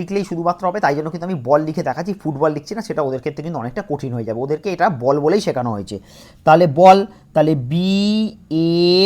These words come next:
ডবল এল, বল, হলো। নেক্সট হচ্ছে কি? কুকুর, তাহলে কুকুর ইংরেজি কি? ডগ, ডি ও জি,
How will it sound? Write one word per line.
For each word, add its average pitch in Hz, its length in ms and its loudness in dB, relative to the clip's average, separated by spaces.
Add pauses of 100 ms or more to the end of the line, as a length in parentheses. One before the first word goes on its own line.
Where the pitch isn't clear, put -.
(280)
ডবল 135 520 2 (160)
এল, 135 120 2 (360)
বল, 131 180 4 (500)
হলো। 196 180 2 (480)
নেক্সট 185 240 -4
হচ্ছে 190 220 -6
কি? 202 60 -6 (160)
কুকুর, 185 320 -2 (280)
তাহলে 147 200 -6
কুকুর 202 260 -2
ইংরেজি 190 280 -4
কি? 196 40 -2 (140)
ডগ, 170 220 10 (180)
ডি 185 160 -4 (200)
ও - 20 4 (180)
জি, 180 100 -4